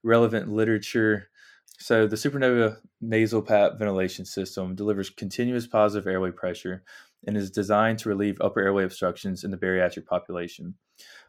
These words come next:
The use of this device in endoscopic procedures such as colonoscopies and E G Ds could potentially reduce sedation-related hypoxemia. In this study, we u-, we utilize Rogers' innovation diffusion theory,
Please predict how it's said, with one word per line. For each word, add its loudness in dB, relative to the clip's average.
The -4
use -4
of -2
this -2
device 6
in -8
endoscopic -2
procedures 0
such -2
as -6
colonoscopies -2
and -8
E -6
G -8
Ds -4
could -8
potentially 0
reduce 0
sedation-related -2
hypoxemia. -6
In -4
this -2
study, 4
we 0
u-, -6
we 0
utilize 2
Rogers' 2
innovation -2
diffusion -6
theory, -2